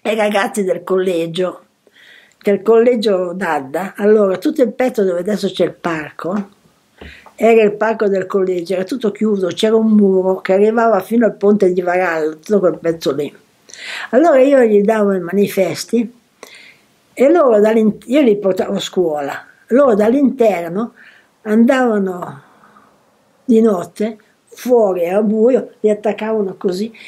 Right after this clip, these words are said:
e una volta l'hanno attaccato e i fascisti erano furibondi perché non poteva passare nessuno di lì.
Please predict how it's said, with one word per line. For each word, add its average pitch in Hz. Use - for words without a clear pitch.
e 214
una 220
volta 277
l'hanno 202
attaccato 202
e 202
i 190
fascisti 339
erano 196
furibondi 185
perché 190
non 233
poteva 233
passare 226
nessuno 196
di 156
lì. 156